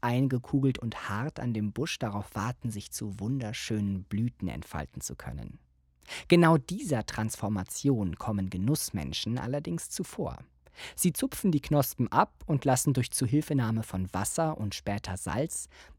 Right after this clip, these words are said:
Essig ist auch eine Alternative, und viel Zeit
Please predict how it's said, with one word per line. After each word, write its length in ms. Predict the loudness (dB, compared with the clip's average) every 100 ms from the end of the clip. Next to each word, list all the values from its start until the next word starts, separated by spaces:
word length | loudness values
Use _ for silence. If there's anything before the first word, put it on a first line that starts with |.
| _
Essig 420 | -4 -2 -2 -4 -6
ist 240 | -8 -2
auch 220 | -2 0
eine 260 | -2 -4 -4
Alternative, 800 | -6 -4 -4 -4 -6 -2 -4 -4 _ _
und 180 | 2 2
viel 300 | 0 -2 -2
Zeit 420 | 0 4 4 2